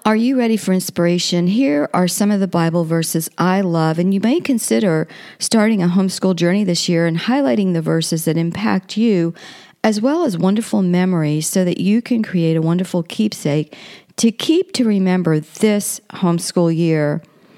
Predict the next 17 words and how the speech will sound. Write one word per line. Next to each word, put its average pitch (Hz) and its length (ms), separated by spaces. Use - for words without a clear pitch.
Uh, 214 160
the 233 80
first - 800
that 214 360
I 190 120
love 180 640
is 165 340
Psalm 220 580
sixty-eight - 600
nineteen. 165 720
"Blessed 247 400
be 220 160
the 202 120
Lord 165 440
who 180 180
daily 220 480
bur-, 170 360